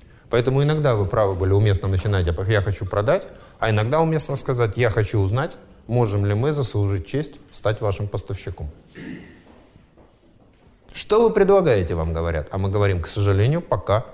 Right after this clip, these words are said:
ничего». А зачем вы пришли? Дело в том, что я не знаю ваших требований к поставщикам. Поэтому я не могу вам предложить то, что может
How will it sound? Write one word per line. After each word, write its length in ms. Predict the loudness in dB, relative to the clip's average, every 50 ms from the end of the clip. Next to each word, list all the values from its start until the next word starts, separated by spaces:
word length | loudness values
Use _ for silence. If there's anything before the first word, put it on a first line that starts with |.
| -10 -6
ничего». 600 | -4 -4 -4 -4 -6 -6 -6 -4 -4 -6 -6 -8 -12 -20 -20 -20 -18 -10 -8
А 60 | -6
зачем 320 | -4 -4 -2 -2 -2 -2 -2
вы 60 | -2
пришли? 420 | -4 -4 -6 -6 -6 -8 -10 -10 -10 -14 -20 -20 -20 -20 -20 -18 -8 -2
Дело 160 | 0 0 0
в 80 | 0
том, 120 | -2 -4 -4
что 160 | -4 -4 -4
я 100 | -4 -4
не 120 | -4 -4
знаю 320 | -4 -4 -4 -4 -4 -6 -8 -10
ваших 340 | -6 -6 -4 -4 -6 -8 -12 -14 -14 -20 _ _ _ -20 -12 -6
требований 600 | -2 -2 -2 -2 -2 -6 -6 -6 -6 -6 -8 -10
к 80 | -10
поставщикам. 680 | -10 -10 -10 -10 -12 -14 -14 -14 -14 -14 -14 -14 -16 -16 -16 -20 -20 -20 -20 -20 -20 -20 -20 -20 -20 -20 -20 -20 -18 -8 -4
Поэтому 300 | -4 -2 -2 -2 -4 -2
я 140 | -2 -2
не 100 | -2 -2
могу 260 | -2 -2 -2 0 0 -2
вам 120 | -2 -4
предложить 600 | -6 -6 -4 -4 -2 -2 -2 -2 -4 -6 -8 -6
то, 240 | -4 -2 -2 -2 -6 -12 -20 -20 -20 -14
что 160 | -8 -6 -4
может 360 | -4 -2 -4 -4 -6 -10 -14